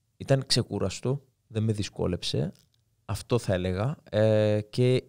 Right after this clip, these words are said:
ε, μ' αρέσει που απευθύνεται σε όλους τους ανθρώπους. Άντρες, γυναίκες, οτιδήποτε. Και ουσιαστικά ένας άνθρωπος ο οποίος ξεδιπλώνει και ξεγυμνώνει το χαρακτήρα του. Ξέρεις, ε, εσένα σου έχει συνήθειο να ξε-,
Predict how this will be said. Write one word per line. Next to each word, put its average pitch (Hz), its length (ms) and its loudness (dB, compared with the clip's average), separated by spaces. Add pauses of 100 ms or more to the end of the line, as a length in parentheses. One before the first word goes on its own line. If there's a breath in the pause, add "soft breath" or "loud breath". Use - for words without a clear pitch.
ε, 117 540 4
μ' 107 140 0
αρέσει 113 400 2
που 151 120 -4
απευθύνεται 127 540 -2
σε - 200 0
όλους 113 180 6
τους - 120 -4
ανθρώπους. - 600 -8 (380)
Άντρες, 135 480 0
γυναίκες, 123 500 0
οτιδήποτε. 117 460 0
Και 143 180 0
ουσιαστικά 156 440 -4
ένας 185 160 -2
άνθρωπος 185 320 -4
ο 160 40 4
οποίος 170 260 -2 (120)
ξεδιπλώνει 101 1300 -2 (140)
και - 220 -6
ξεγυμνώνει 247 1300 -2
το 107 120 -2
χαρακτήρα 71 640 -6
του. - 140 -16 (100)
Ξέρεις, - 280 -4
ε, 135 380 -6 (240 loud breath)
εσένα 147 360 4
σου 165 140 -4
έχει 185 200 -10
συνήθειο 151 840 -2
να - 200 -10
ξε-, 92 280 -2